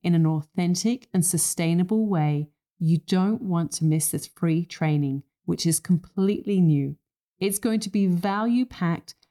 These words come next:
and you're going to leave feeling inspired and motivated to make the necessary change that will make your dreams possible. Register now at nataliewalton dot com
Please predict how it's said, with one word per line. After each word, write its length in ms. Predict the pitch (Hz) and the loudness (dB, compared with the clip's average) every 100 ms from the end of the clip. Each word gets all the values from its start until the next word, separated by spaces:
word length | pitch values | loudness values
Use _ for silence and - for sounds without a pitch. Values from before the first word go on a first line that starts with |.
| _ | _
and 160 | 185 185 | 4 4
you're 100 | 180 | 4
going 260 | 185 196 | 0 2
to 100 | 240 254 | 2 2
leave 380 | 226 185 175 180 | 2 4 2 0
feeling 360 | 175 165 156 | 0 2 2
inspired 840 | - 156 - - 180 175 180 208 226 | 2 0 0 -4 -4 -2 0 -2 -2
and 140 | 247 220 | 2 4
motivated 840 | 185 160 165 151 147 - 151 147 - _ - | 2 0 -2 -2 -2 -2 -2 -4 -10 _ 0
to 80 | 180 | 2
make 180 | 170 | 2
the 100 | - | 2
necessary 640 | 175 170 165 214 220 208 226 | 2 2 0 -2 -2 -2 -2
change 580 | - 185 151 143 143 - _ _ | -2 0 0 0 -4 -10 _ _
that 180 | 180 - | -8 0
will 100 | 160 | 2
make 460 | 160 160 160 - _ _ | 4 2 -2 -6 _ _
your 140 | - 156 | -2 -2
dreams 640 | 156 156 156 151 156 - - _ _ - | -2 -2 0 0 -2 -6 -12 _ _ -8
possible. 540 | 147 - 143 - 151 - _ _ _ _ _ _ _ | -6 -6 -8 -10 -12 -14 _ _ _ _ _ _ _
Register 480 | 202 208 190 240 294 | -2 0 0 0 2
now 500 | 254 220 190 196 208 - | 2 4 2 -2 -4 -4
at 220 | 165 - | -6 0
nataliewalton 1300 | 175 175 190 - 240 254 262 - 165 170 - 185 185 | 0 2 -4 -2 0 0 -2 0 0 0 2 2 2
dot 260 | 180 262 262 | 0 -2 -4
com 460 | - 170 156 151 | -4 0 2 2